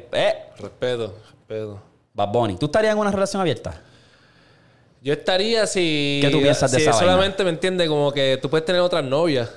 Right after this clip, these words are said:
Speaker 2: No vas a tener otro novio, no vas a tener otro jevo que te esté pal-, te esté dando pandelca, ¿me entiendes?
Speaker 1: <laughs>
Speaker 2: Yo soy
Speaker 1: Yo
Speaker 2: el
Speaker 1: creo
Speaker 2: único
Speaker 1: que para mí, para eso estás soltero, cabrón. Quédate soltero. Si vas a darle esa vuelta de,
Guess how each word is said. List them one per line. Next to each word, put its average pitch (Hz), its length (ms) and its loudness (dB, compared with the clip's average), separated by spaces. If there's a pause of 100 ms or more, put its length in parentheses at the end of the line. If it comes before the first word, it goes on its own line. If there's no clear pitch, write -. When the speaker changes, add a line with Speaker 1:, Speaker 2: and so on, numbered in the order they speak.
(1160)
Speaker 2:
No 110 120 -10
vas 110 100 -4
a 131 40 -2
tener 131 140 0
otro 120 260 -2
novio, 135 440 2
no 123 80 -2
vas 127 100 -2
a - 20 -8
tener 135 180 0
otro 131 280 0
jevo 131 220 2
que 127 60 2
te 131 80 0
esté 127 180 -4
pal-, 113 320 -4 (320)
te 120 60 -6
esté 117 40 -4
dando 127 300 -2
pandelca, 127 520 -2
¿me 123 60 0
entiendes? 123 520 0 (580)
Speaker 1:
<laughs> - 240 -4
Speaker 2:
Yo 135 80 -4
soy 147 180 2
Speaker 1:
Yo 175 60 6
Speaker 2:
el - 0 -
Speaker 1:
creo 202 100 6 (220)
Speaker 2:
único 185 120 2 (260)
Speaker 1:
que 139 220 -10 (200)
para 165 320 0
mí, 202 420 -4 (320)
para 143 140 0
eso 127 100 -4
estás 160 240 -2
soltero, 180 480 0
cabrón. 139 540 -2
Quédate 107 260 -2
soltero. 143 540 -2 (160)
Si 113 180 -4
vas 127 160 2
a - 40 -6
darle 175 200 4
esa 170 160 2
vuelta 170 320 4
de, 143 260 0